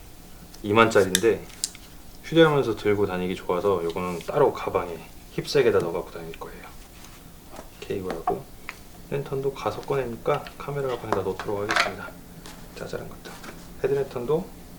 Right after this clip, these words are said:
뭐 낮에 쓸 일 없으니까 다 넣고, 자, 이렇게 얘를 넣으면은 얘가 위쪽으로 들어가요. 묵직한 게 느껴진다.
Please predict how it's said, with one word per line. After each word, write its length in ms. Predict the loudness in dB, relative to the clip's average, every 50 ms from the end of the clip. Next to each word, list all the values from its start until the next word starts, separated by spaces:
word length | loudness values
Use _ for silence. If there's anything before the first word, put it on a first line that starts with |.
| -14 -12 -12 -12 -12 -14 -14 -16 -14 -14 -16 -16 -14 -14
뭐 160 | -12 -12 -10 -6 -4
낮에 200 | -4 -2 -2 -4
쓸 180 | -4 -4 -4
일 80 | -2 -4
없으니까 440 | -6 -6 -6 -6 -6 -4 -4 -6 -6
다 120 | -4 -6
넣고, 440 | -8 -8 -8 -6 -4 -4 -4 -4 -6 -10 -14 -16 -14 -14 -14 -14 -16 -16 -16 -14 -14 -14 -14 -16 -16 -18 -16 -16 -16 -16 -16 -16 -16
자, 80 | -14 -14 -12 -10 -8
이렇게 560 | -6 -6 -6 -6 -8 -10 -10 -6 -4 -4 -4 -4 0 2 2 2 4 2 -2 -2 -4 -8 -12 -14 -16 -14 -12 -10 -10 -8 -10 -10 -6 0 2 6 8 10 12 12 12 12 10 8 6 6 4 4 2 2 0 0
얘를 180 | -2 0 0 0
넣으면은 460 | -2 -2 -2 0 0 2 2 4 8 12 12 12 12 12 12 12 12 12 12 12 12 12 10 10 8 6 6 4 4 0 -6 -10 -12 -12 -12 -12 -12 -14 -16 -16 -12 -8 -6
얘가 140 | -4 -2 -2
위쪽으로 420 | -2 -2 0 0 2 2 0 -2
들어가요. 320 | -4 -8 -8 -6 -6 -6 -4 -4 -4 0 2 2 2 0 -2 -4 -6 -6 -8 -8 -10 -10 -12 -10 -10 -10 -10 -10 -12 -12 -12 -10 -10 -10 -10 -10 -10
묵직한 600 | -10 -10 -12 -12 -12 -10 -8 -8 -6 -4 -2 -2
게 80 | 0 0
느껴진다. 520 | -2 -4 -4 -6 -6 -8 -8 -10 -10 -10